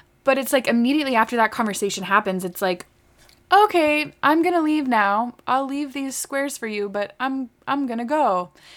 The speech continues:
You know, and it's kinda like, it's unfortunate 'cause nobody else really gave their opinion, right? Other than Olive, who was quite opinionated, and maybe that's the point.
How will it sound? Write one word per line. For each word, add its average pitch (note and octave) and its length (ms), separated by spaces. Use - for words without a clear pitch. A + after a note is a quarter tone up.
You D4+ 100
know, D4+ 200
and D4+ 100
it's C#4+ 80
kinda D4+ 240
like, B3+ 380
it's C#4 140
unfortunate A#3+ 580
'cause A#3 140
nobody A3+ 260
else G#3 240
really F#3 300
gave F#3+ 240
their F3 160
opinion, F#3 480
right? F3 260
Other G3 260
than F3+ 180
Olive, F#3+ 400
who F#3+ 100
was F#3 160
quite F#3+ 200
opinionated, F3 680
and F3 120
maybe F#3 240
that's F3+ 300
the F#3+ 100
point. A3 340